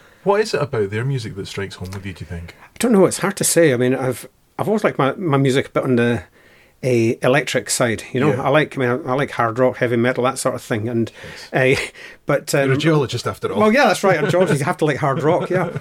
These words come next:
Speaker 1: <laughs>
Speaker 2: Um, but the, but Runrig was, there was something very fresh about it, you know. The, their fir-, you know, especially their early stuff. I liked the Gaelic. I liked the, the, the, just the, the arrangements, the instrumentation. It was,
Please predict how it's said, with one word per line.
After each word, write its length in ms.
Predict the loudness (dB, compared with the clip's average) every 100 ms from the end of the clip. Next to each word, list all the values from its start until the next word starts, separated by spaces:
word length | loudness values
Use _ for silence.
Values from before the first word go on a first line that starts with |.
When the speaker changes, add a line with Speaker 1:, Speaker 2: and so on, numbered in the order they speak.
| -10
Speaker 1:
<laughs> 180 | -10 0
Speaker 2:
Um, 280 | 4 4 2
but 300 | 2 4 4
the, 320 | 6 6 6 4
but 100 | 6
Runrig 400 | 6 6 6 4
was, 220 | 0 0
there 80 | 0
was 60 | 4
something 140 | 6
very 140 | 6 2
fresh 440 | 2 2 4 0
about 500 | -4 -2 2 2 2
it, 200 | -4 -4
you 100 | -2
know. 180 | -2 -2 -8 -18 -12 -2
The, 120 | 0
their 140 | 0
fir-, 220 | -2 -4 0 2
you 60 |
know, 100 | 2 2
especially 560 | 0 -2 0 0 4
their 100 | 4
early 120 | 4 2
stuff. 420 | 0 -4 -4 -16 _ -20 -18 0
I 60 | 2
liked 180 | 2
the 80 | 0
Gaelic. 360 | 2 4 4 2
I 40 |
liked 240 | 2 0 0
the, 260 | 0 0
the, 200 | -2 -4
the, 280 | -4 -8 -10
just 300 | -6 -4 -2
the, 140 | -4 -4
the 200 | -4 0
arrangements, 580 | 2 2 2 0 -2 -2
the 80 | -4
instrumentation. 640 | -2 -2 -2 0 0 -2
It 60 | -6
was, 200 | -8 -12